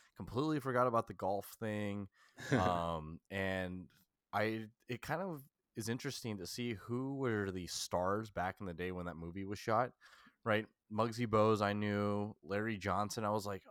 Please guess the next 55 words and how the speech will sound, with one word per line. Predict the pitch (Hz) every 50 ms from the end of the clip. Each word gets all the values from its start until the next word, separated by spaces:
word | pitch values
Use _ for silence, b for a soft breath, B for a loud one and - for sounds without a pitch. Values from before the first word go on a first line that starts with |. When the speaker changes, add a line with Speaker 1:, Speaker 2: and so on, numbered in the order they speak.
| - -
Speaker 1:
"Oh, | 139 160 147
I | 120 123 143 156
didn't | 165 180 156 - _ -
remember | 98 104 101 90 90 95 110 151 151 165 135
that | 98 90 87 73 69 -
Larry | 95 101 101 95
Johnson | 87 95 98 98 - -
was | 101 87 85
that | 92 87 80 _
big." | 107 104 92 82 -
Obviously, | - - 104 107 117 - - 104
I | 101
knew | 98 104 104
Patrick | - - 98 101 - - 90 _
Ewing, | 85 101 101 101 101 101 101 98 95 b b b b b b b b b -
um, | 92 92 90 87 85 73 _
Sean | - - - 113 113 117 113 101
Bradley, | 87 95 87 92 98 101 101 113 120 127
and | 110
I | 110
was | 117 123 113
like, | 110 107 101 - -
"Oh, | - 135 131 139 139 135
yeah, | 123 127 131
yeah, | 135 127 127 127
yeah, | 127 127 123 113 104
I |
remember | 98 98 110 117 117 113 110
that." | 107 107 101 87
Like, | 95 98 98 _ -
seeing | - - - 151 160 175 170 147
them | 127 113 104
kind | 98 - 120 113
of | 104 98 -
brought | _ 104 104 107 98
back | 101 98 95 -
memories | 98 101 113 120 113 107 95 92
of | 90
watching, | 85 87 90 95 95 - - 95
like, | 90 87 87 80
basketball | 87 90 101 101 - - 104 95 87 85
in | 82 78
general. | 78 82 92 107 117 101 85 80 76 - b b b b b b b b b _
And, | 110 98 95 95 98 92 92 92 87 87 85 _ _ _ _ _
you | 110
know, | 95 85 87
seeing | - - 120 113 95
Chuck, | - - - 117 110 110 113 _ _ 107
uh, | 104 98 98
you | 98 95
know, | 92 90 85
Charles | - - - 104 95 92 85
Barkley | 85 90 90 101 101 - 110 101 92
in | 87 87
there, | 90 90 87 87 87 87